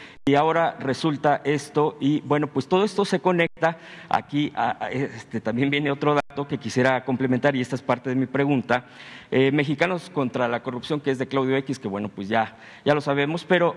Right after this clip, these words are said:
eh, nos llama la atención, por ejemplo, que hace seis días, eh, eh, ya, eh, convoca un taller de gobierno corporativo para pymes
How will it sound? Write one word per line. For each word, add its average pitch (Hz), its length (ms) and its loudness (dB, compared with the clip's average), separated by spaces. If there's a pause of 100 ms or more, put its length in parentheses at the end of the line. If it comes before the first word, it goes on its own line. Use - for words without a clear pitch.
eh, 160 160 0
nos 165 160 2
llama 214 200 2
la 214 60 0
atención, 143 420 2
por 147 120 -2
ejemplo, 139 260 0
que 143 100 0
hace 139 140 -2
seis 139 300 0
días, 113 380 0 (460)
eh, 120 260 0 (460)
eh, 117 220 0 (220)
ya, 135 340 2
eh, 113 180 -4 (220)
convoca 151 480 2
un 156 140 0
taller 147 340 2
de 151 80 2
gobierno 135 540 2
corporativo 120 540 -2
para 110 360 -2
pymes 127 540 2